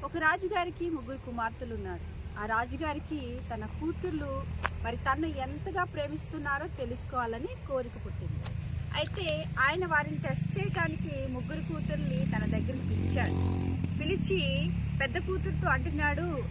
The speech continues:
"అమ్మా, నువ్వు నన్ను ఎంతగా లవ్ చేస్తున్నావు?" అని అడిగినప్పుడు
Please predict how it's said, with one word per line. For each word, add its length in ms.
"అమ్మా, 300
నువ్వు 420
నన్ను 240
ఎంతగా 640
లవ్ 180
చేస్తున్నావు?" 760
అని 120
అడిగినప్పుడు 760